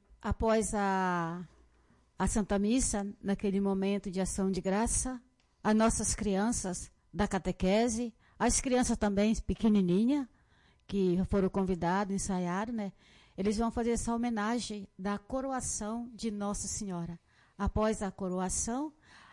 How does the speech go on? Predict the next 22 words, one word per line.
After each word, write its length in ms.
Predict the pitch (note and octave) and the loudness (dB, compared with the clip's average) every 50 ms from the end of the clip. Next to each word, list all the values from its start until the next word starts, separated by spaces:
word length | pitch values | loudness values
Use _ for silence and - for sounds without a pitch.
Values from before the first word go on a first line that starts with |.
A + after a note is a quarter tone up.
| - - | -10 -4
nós 140 | - G#3+ A3+ | 0 2 2
vamos 220 | A3+ A3 A3 G#3+ | 4 2 2 0
também 360 | - A3 A3 G#3 G#3+ G#3+ A3 G#3+ | 0 0 0 2 2 2 0 0
ter 220 | - A3+ G#3+ G#3+ | 0 0 2 2
o 40 | G#3 | 2
momento 460 | G#3 G3+ G3+ G3+ G#3 A3 A3 - G#3 | 2 2 0 0 0 -2 -2 -4 -6
da 300 | F#3+ F#3 F#3+ F#3+ G#3 G#3 - _ _ _ | -4 -2 -2 -2 -2 -4 -8 _ _ _
consagração, 1160 | - C#4 D4+ D#4 D#4+ - - - - B3+ A#3 G#3+ A3+ A#3 - - - - F#3 E3 E3 E3+ E3+ - _ _ _ _ _ | -2 -2 0 0 0 -2 -4 -4 -4 -4 -4 -4 -2 -2 -2 -2 -4 -4 -4 -6 -8 -8 -12 -14 _ _ _ _ _
consagrando 1040 | - A3+ A#3 A#3 - - A3+ G#3 G3 F3+ F3+ G3 G#3 A#3+ C4+ C#4+ C4 C#4 C#4 C4 - | -2 0 0 0 0 -2 -2 -4 -4 -4 -2 -2 0 0 0 0 -2 -4 -6 -8 -8
a 140 | - G#3+ A3 | -6 -6 -4
vida 340 | G3+ F3+ A3 A#3+ B3 G3 A3+ | -4 -2 -4 -2 -2 -2 -2
dos 200 | F#3 G#3 G3 - | -4 -4 -6 -4
nossos 340 | G3 F#3+ G3 G3 - - - | -4 -4 -2 -2 -4 -4 -4
pequeninos 760 | - - - - F#3+ F3+ G3+ B3 D4 D#4+ D#4+ D4+ - - - _ - - - - - | -4 -4 -4 -4 -4 -4 -2 -2 -4 -4 -4 -6 -10 -10 -14 _ -20 -20 -20 -10 -4
e 100 | B3 C4+ | -2 0
a 80 | C4+ C4+ | 0 0
nossa 320 | C#4+ D4 - - D4 C#4 | 0 0 -2 -2 -4 -4
vida 280 | A#3+ A#3+ B3+ A3 B3 A#3 | -4 -4 -2 -2 -2 -4
também 520 | - A#3 G#3+ G3 G#3 G#3+ A3 A3+ A#3+ A#3 - _ - - - _ | -4 -4 -4 -4 -4 -4 -4 -4 -6 -8 -12 _ -20 -20 -14 _
a 120 | - A3 A3 | -6 -4 -4
Nossa 320 | G#3 G#3 G#3 G3+ - - - | -2 -2 -4 -4 -4 -6 -6
Senhora 520 | - - G3+ G3 G3 G3 G3+ G#3 G#3 - | -8 -6 -6 -6 -4 -4 -4 -4 -6 -8